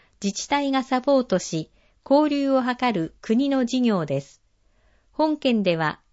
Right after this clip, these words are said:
県と十八の市町が登録されています。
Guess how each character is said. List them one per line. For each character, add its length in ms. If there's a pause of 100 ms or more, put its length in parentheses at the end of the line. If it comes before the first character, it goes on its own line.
県 260
と 340
十 240
八 320
の 100
市 140
町 260
が 320
登 240
録 160
さ 160
れ 120
て 140
い 120
ま 160
す。 240